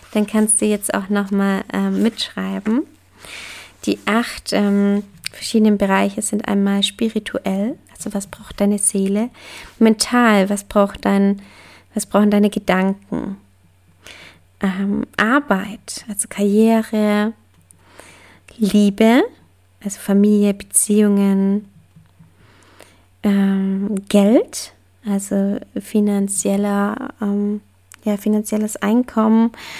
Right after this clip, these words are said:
beziehungsweise finanzielle Bildung auch. Sozial, also Verbindungen und Community, Spaß.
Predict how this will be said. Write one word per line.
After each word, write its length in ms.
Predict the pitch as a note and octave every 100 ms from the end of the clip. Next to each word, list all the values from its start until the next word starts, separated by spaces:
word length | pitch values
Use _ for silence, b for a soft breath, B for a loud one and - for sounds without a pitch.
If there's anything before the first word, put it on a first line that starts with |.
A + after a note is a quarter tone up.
| B B B
beziehungsweise 1200 | - - G#3+ G#3 - G3+ G3 G3 - G3 G3 G3
finanzielle 680 | - G3+ G3 G3 - G3
Bildung 680 | G3 - - G#3 B3 C#4 D4+ D#4
auch. 260 | D4+ F#4 G#4 _ _ _ b b b b b b b b b b -
Sozial, 920 | - - A3+ - G#3+ G#3+ G3+ G#3 C4 D4+
also 580 | G#3+ - G#3 G3+ G3 G3+
Verbindungen 920 | - G3+ G3+ A3 G#3 G#3+ G#3 G3+ G3+ G3
und 240 | F#3+ G3
Community, 1120 | - G3+ G#3 B3+ A#3+ A3+ - A3 G#3 G3 G#3 G#3 -
Spaß. 800 | - - G#3+ G#3 A3 A3+ -